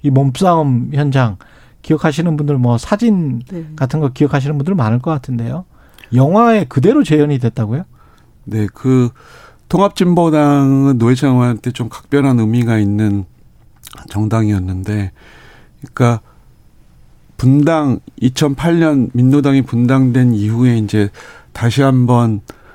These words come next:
Speaker 3: 제삼 세력으로서 성장하기 위해서 통합진보당 과거에 헤어졌던 사람들하고 다시 만났잖아요. 근데
Speaker 1: 음.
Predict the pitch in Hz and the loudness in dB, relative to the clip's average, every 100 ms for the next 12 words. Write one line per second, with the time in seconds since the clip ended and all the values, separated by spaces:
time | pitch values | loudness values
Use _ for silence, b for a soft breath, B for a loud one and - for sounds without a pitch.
0 | B B _ _ - - - 131 151 147 | B B _ _ -20 -18 0 2 2 2
1 | 143 139 135 123 117 113 123 147 143 143 | 2 2 2 2 0 -2 0 2 2 2
2 | 135 135 127 104 101 95 135 139 156 156 | 0 0 -2 -2 -2 -4 -4 -4 -2 -2
3 | - 135 120 123 113 107 107 107 b b | 0 0 0 0 0 0 -2 -4 b b
4 | b b b _ _ _ - _ - 120 | b b b _ _ _ -20 _ -6 -2
5 | 110 120 117 131 160 139 131 127 131 127 | 2 2 4 2 2 0 0 0 2 2
6 | 117 117 104 110 87 95 95 - 92 92 | 0 -2 -2 -2 -2 -2 -4 -6 -8 -6
7 | 104 101 104 104 98 | -6 -6 -4 -4 -4